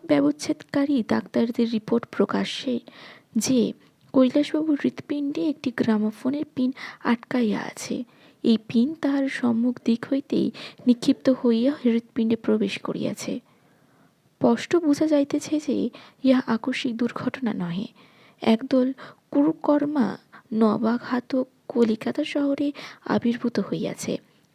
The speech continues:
ইহারা কে এবং কি উদ্দেশ্যে শহরের গণ্যমান্য ব্যক্তিদিগকে খুন করিতে আরম্ভ করিয়াছে, তাহা অনুমান করা কঠিন। সর্বাপেক্ষা আশ্চর্য, ইহাদের হত্যা করিবার প্রণালী, কোথা হইতে কোনো অস্ত্রের সাহায্য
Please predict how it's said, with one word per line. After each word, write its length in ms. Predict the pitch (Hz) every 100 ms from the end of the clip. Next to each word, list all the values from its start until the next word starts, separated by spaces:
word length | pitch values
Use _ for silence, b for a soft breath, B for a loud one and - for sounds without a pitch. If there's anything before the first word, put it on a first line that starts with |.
| -
ইহারা 400 | 208 226 220 240
কে 240 | - 220 277 294
এবং 260 | 285 277 B B B -
কি 180 | 302 302
উদ্দেশ্যে 640 | 277 - - - - -
শহরের 540 | 226 220 220 226 233 226
গণ্যমান্য 680 | 214 196 226 247 240 254
ব্যক্তিদিগকে 840 | 240 226 - 240 247 262 269 247 254 B B B
খুন 260 | - 254 285
করিতে 320 | 285 285 294
আরম্ভ 340 | 247 269 285 285
করিয়াছে, 600 | 277 285 302 311 - - B B B -
তাহা 200 | 277 339
অনুমান 420 | 320 294 302 302
করা 260 | 302 285 254
কঠিন। 520 | - 196 - 180 - 226 B B B
সর্বাপেক্ষা 760 | - 269 220 226 277 285 - 302
আশ্চর্য, 480 | 269 - 285 285 339
ইহাদের 460 | 294 269 262 269 262
হত্যা 340 | 220 208 - 247
করিবার 420 | - 254 262 269
প্রণালী, 600 | 262 233 247 277 277 226 B B B -
কোথা 280 | 294 294 330
হইতে 400 | 311 311 - 330
কোনো 340 | - 285 285
অস্ত্রের 540 | - 214 220 - 285 285
সাহায্য 600 | - 233 240 - -